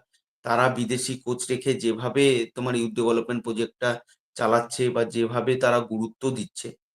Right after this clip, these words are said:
তো সেখানেই এটাই শিক্ষণীয় যে পাঞ্জাব কিছু করতে চাইছে এবং তাদের উত্থান, অ্যা, তুমি যদি দেখো খুব অল্প সময়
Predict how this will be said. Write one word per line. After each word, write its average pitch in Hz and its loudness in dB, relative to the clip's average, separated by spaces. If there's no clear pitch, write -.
তো 135 -6
সেখানেই 170 0
এটাই 175 4
শিক্ষণীয় 143 -2
যে 135 -4
পাঞ্জাব 127 -2
কিছু 139 -12
করতে 123 -8
চাইছে 120 -2
এবং 120 0
তাদের 127 0
উত্থান, 139 -2
অ্যা, 131 0
তুমি 127 -6
যদি 135 0
দেখো 127 2
খুব 131 -8
অল্প 117 0
সময় 131 -2